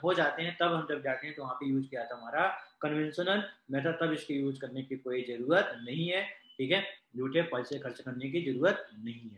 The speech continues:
ठीक है। तो हम लोगों ने बात किया था, वहाँ पे यूज़ भी बात किया था, ठीक है।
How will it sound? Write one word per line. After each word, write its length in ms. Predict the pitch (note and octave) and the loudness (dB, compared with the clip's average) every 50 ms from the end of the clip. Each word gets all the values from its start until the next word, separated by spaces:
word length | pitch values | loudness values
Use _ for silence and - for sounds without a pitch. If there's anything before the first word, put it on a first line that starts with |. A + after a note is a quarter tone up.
| - - | -6 -4
ठीक 100 | D3+ D#3+ | 0 2
है। 80 | G3+ G3+ - - - - _ - | 2 0 0 -6 -16 -18 _ 0
तो 60 | D#3 D#3 | 0 2
हम 180 | D#3+ F3 F#3 | 2 4 4
लोगों 200 | F#3 F3+ F#3 F#3 | 4 6 6 4
ने 120 | F#3+ G3 E3+ | 4 4 4
बात 280 | D3+ D3 D3+ D3 - | 4 4 4 4 4
किया 120 | D#3+ D#3+ D#3 | 2 2 2
था, 100 | E3 D#3+ | 2 0
वहाँ 120 | D#3 D#3 D#3+ | 0 0 0
पे 120 | - E3 C#3+ | 2 2 2
यूज़ 300 | C#3 C#3 D3+ D#3+ D#3+ D#3+ | 2 2 2 2 2 2
भी 100 | D#3+ D#3+ | 0 2
बात 260 | D3+ C#3+ C#3 - - - | 2 2 0 0 0 -2
किया 140 | D3+ C#3+ | -2 0
था, 140 | D3 E3 F3 F#3+ F#3 - - _ _ _ - - | 2 2 0 0 0 -4 -14 _ _ _ -12 -6
ठीक 120 | C#3 C3+ D3+ | -2 2 2
है। 80 | F3+ | 2